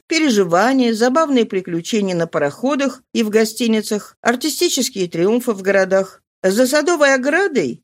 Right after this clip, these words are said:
старинная прелестная пьеса, перевод со шведского. Они её сильно исправили и прибавили новые песенки. Макс Мастер сочинял куплеты.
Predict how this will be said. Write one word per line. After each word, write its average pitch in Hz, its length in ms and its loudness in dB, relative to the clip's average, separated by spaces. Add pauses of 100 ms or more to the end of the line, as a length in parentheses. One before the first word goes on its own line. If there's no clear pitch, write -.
старинная 202 640 0
прелестная 196 560 -2
пьеса, 254 600 -6
перевод 226 320 2
со 302 120 -2
шведского. 131 680 -4 (280)
Они 320 320 0
её 302 140 0
сильно 269 420 0
исправили 269 520 -2
и 180 60 -2
прибавили 240 520 2
новые 160 380 2
песенки. 143 680 -6 (280)
Макс 170 380 0
Мастер 175 520 -2
сочинял 175 540 -2
куплеты. 170 800 -6